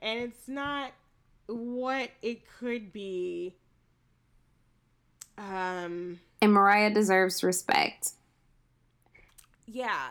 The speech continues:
Speaker 1: I think if, if somebody is to, well, I don't know who would play Mariah, so, like, that's a whole nother thing. But, like, if somebody was to one day do, like,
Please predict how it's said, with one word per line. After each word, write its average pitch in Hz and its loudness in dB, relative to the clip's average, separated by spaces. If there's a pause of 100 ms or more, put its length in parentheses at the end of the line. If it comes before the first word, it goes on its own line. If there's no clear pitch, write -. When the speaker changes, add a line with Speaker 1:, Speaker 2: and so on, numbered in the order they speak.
(140)
Speaker 1:
I 240 -2
think 269 -10
if, 226 -6 (560)
if 254 -2
somebody 302 -6
is 262 -6
to, - -18
well, 185 -16
I 240 0
don't 269 -6
know 185 -10
who 196 -10
would 175 -6
play 170 -12
Mariah, 160 -14
so, 214 -8
like, 175 -8
that's 214 -6
a 175 -12
whole 165 -10
nother 160 -12
thing. 165 -14 (300)
But, 220 -6
like, 214 0
if 233 -6
somebody 269 -6
was 190 -10
to 190 -14
one 185 -8
day 185 -4
do, 175 -6 (460)
like, 185 -10